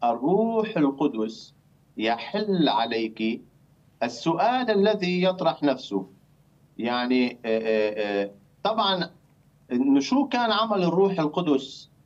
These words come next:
آه، وحلوله على مريم العذراء؟ عمل الروح القدس في حلوله على مريم العذراء له جذور قديمة جدًا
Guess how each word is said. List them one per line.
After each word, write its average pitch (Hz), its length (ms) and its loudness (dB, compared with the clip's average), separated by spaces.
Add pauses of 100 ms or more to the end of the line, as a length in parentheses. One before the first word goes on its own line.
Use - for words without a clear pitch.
(200)
آه، 113 520 0
وحلوله 147 580 2
على 123 200 0
مريم 113 360 0
العذراء؟ 95 500 -4 (680)
عمل 262 400 2
الروح 208 340 2
القدس 127 580 0
في 135 200 0
حلوله 226 500 2
على 151 220 0
مريم 190 440 2
العذراء 120 760 2 (400)
له 202 280 4
جذور 151 580 4
قديمة 165 640 2
جدًا 139 580 0